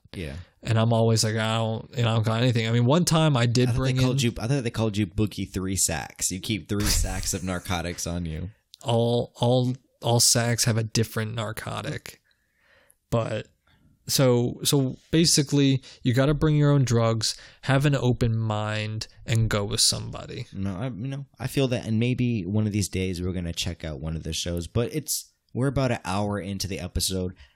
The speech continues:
Speaker 1: and I know, Boogie, you have work at probably at, like, three A M, so you, you, you got about six hours of sleep right <laughs> now before
Speaker 2: It
Speaker 1: work.
Speaker 2: I can't even sleep. I gotta get rolling because I gotta take care of other business,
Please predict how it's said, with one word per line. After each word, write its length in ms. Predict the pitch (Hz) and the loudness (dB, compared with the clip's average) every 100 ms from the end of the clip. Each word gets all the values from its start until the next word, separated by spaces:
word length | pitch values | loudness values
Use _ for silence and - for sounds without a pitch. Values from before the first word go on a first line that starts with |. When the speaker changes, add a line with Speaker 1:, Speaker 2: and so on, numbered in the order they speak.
| _ | _
Speaker 1:
and 120 | 95 | -6
I 80 | 104 | -2
know, 180 | 113 131 | -2 -2
Boogie, 380 | 117 120 110 104 | -2 -2 -2 -4
you 160 | 104 | -4
have 340 | 107 101 98 87 | -4 -4 -6 -6
work 360 | 92 98 98 | -4 -4 -4
at 240 | - - 73 | -8 -12 -6
probably 280 | 95 90 85 | -4 -4 -6
at, 60 | |
like, 240 | 85 82 - | -8 -10 -10
three 460 | 85 85 82 76 | -8 -6 -6 -8
A 40 | 80 | -8
M, 180 | 82 | -6
so 100 | 85 | -6
you, 160 | 92 104 | -4 -4
you, 200 | 127 139 | -2 0
you 200 | 151 139 | 0 -2
got 140 | 156 143 | -2 -2
about 240 | 131 120 | 0 0
six 300 | - 123 113 | 2 0 0
hours 440 | - 98 104 101 95 | -2 -2 0 -2 -2
of 60 | 87 | 0
sleep 320 | - 104 - | -2 -2 -4
right 180 | 92 - | -4 -4
<laughs> 160 | - | 0
now 240 | 170 135 160 | 0 2 0
before 380 | 127 107 123 | -2 -2 0
Speaker 2:
It 60 | 117 | -2
Speaker 1:
work. 380 | 104 107 92 - - | -2 -4 -6 -8 -4
Speaker 2:
I 100 | 131 | 0
can't 240 | 151 139 | 2 4
even 200 | 127 123 | 4 2
sleep. 400 | - 127 123 117 | 2 2 2 2
I 80 | 123 | 4
gotta 160 | 127 | 4
get 220 | 123 123 123 | 2 2 2
rolling 540 | 120 120 123 120 120 | 2 2 0 -2 0
because 300 | 123 123 120 | 0 2 4
I 60 | 120 | 4
gotta 200 | 120 117 | 4 4
take 180 | 135 120 | 2 4
care 160 | 123 | 6
of 60 | 131 | 6
other 160 | 135 | 4
business, 600 | 127 135 131 131 131 - | 4 4 4 4 4 4